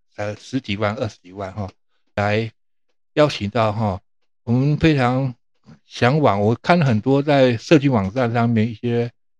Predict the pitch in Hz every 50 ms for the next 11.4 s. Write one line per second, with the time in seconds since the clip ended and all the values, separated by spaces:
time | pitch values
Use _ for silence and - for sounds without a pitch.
0 | _ _ - 131 - - 131 127 120 123 120 123 120 - - - - - 175 139
1 | 123 104 95 95 95 95 98 101 104 104 110 - - - 135 143 135 117 104 92
2 | 98 98 101 107 113 127 120 - - 98 80 82 101 117 107 98 95 104 104 95
3 | - 156 147 165 175 156 151 139 135 127 127 117 - - _ _ _ _ _ _
4 | _ _ - 165 151 131 113 113 - 139 143 147 147 156 151 139 127 123 - -
5 | - 104 107 117 139 139 131 117 110 - _ _ _ _ _ _ _ _ _ -
6 | 147 143 127 131 127 127 135 127 117 - 107 101 101 107 117 - - 127 120 120
7 | 120 120 120 117 120 120 104 - 156 147 147 143 135 117 110 110 - 147 147 147
8 | - 143 117 101 101 110 92 85 92 - _ _ _ _ _ _ _ _ _ _
9 | 110 113 - - - 98 123 156 135 117 104 - - 117 98 - - _ _ _
10 | _ _ - 160 185 160 147 185 185 185 180 143 104 107 110 - - 180 160 147
11 | 135 120 - - 220 196 156